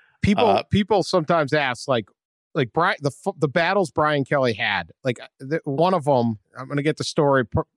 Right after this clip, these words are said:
Speaker 1: maybe some of the details wrong, but Notre Dame wants their football players to be normal students. So yes, you live in a dorm, and this is not the plushest dorm,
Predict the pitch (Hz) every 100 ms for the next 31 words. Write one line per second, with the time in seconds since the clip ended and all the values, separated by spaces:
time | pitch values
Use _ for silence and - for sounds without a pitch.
0 | - 135 123 151 135 123 123 113 127 110
1 | 120 110 95 107 107 _ 143 151 202 208
2 | 190 180 156 151 143 - 147 - 156 -
3 | 135 - 139 120 127 123 117 113 113 -
4 | 104 87 - - - 104 113 147 - 117
5 | 131 131 120 110 120 101 87 90 123 113
6 | 123 113 123 - 110 131 113 113 - 120
7 | 101 82